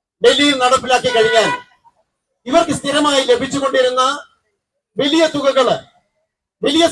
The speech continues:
സമ്പത്ത് അത് ബി ജെ പി പാർട്ടിക്ക് നഷ്ടപ്പെടും എന്ന യാഥാർത്ഥ്യം മനസ്സിലായത്.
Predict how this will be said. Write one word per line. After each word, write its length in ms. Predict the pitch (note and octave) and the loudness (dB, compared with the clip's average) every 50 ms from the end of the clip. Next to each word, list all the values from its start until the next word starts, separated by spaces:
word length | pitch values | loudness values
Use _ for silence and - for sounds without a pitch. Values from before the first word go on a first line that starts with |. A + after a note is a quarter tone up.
| - | 0
സമ്പത്ത് 380 | - C4+ D#4 E4+ E4 - A#3+ - - - _ _ _ _ _ _ _ _ _ - A#3 | -2 0 2 2 0 2 0 -6 -6 -8 _ _ _ _ _ _ _ _ _ -4 -2
അത് 100 | C4+ C#4 C4+ B3 | -2 -2 -4 -4
ബി 80 | C4 C4 | -6 -4
ജെ 80 | C#4+ C#4 | -4 -4
പി 140 | C#4 - C4 C4 B3 | -4 -4 -6 -2 2
പാർട്ടിക്ക് 420 | B3 A#3+ - - - G3+ A3+ A3 G#3+ - - - _ _ _ _ _ - | 2 2 2 2 0 0 2 2 2 0 -4 -18 _ _ _ _ _ -4
നഷ്ടപ്പെടും 680 | F#3+ A3 A#3 - - D#4 D#4 D#4 D4+ C#4+ C#4 C#4 C4+ C4 C4 - _ G#3 G#3+ | -2 -2 -2 0 2 0 0 2 2 0 0 -2 -2 -4 -10 -10 _ -2 -2
എന്ന 160 | A#3 A#3+ B3 A#3+ A#3+ - - - | 0 0 -2 -4 -4 -4 -6 -4
യാഥാർത്ഥ്യം 560 | G3+ G3+ G#3+ G#3 A3 A3 G#3 G#3 - G#3 G3+ G3+ - _ _ _ - F#3 | -2 -2 2 2 2 2 2 0 -2 -6 -6 -6 -10 _ _ _ -14 -12
മനസ്സിലായത്. 580 | F3+ F#3 - F3+ F3 E3+ D#3+ D#3 D3 C3 - | -10 -10 -8 -6 -4 -4 -4 -4 -6 -8 -12